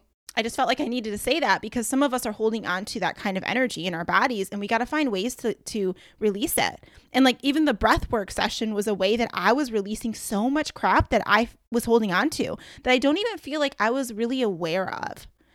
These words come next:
So that's something I'm gonna bring into my life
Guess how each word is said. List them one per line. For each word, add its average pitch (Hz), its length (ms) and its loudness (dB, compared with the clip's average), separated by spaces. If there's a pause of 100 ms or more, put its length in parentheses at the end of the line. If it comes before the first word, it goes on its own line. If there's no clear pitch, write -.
(360)
So 277 200 2
that's 226 280 2
something 349 320 -4
I'm 370 60 -6
gonna 285 160 0
bring 226 360 -4 (220)
into 240 260 0
my 180 200 -2
life - 420 -4